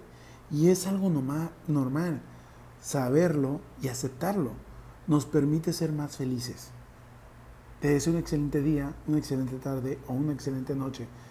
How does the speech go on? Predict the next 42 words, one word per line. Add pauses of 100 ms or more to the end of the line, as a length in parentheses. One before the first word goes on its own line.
(140)
mi
querido
Namá.
No
sé
a
qué
hora
vayas
a
escuchar
este
episodio, (540)
pero
te
recuerdo
que (540)
te
mando
un
fuerte
abrazo. (300)
Gracias
por
escucharme (440)
y
te
quiero. (440)
Y
te
quiero
ver
triunfar. (500)
Recuerda
que
si
quieres
saber (420)
más
sobre
marketing
digital,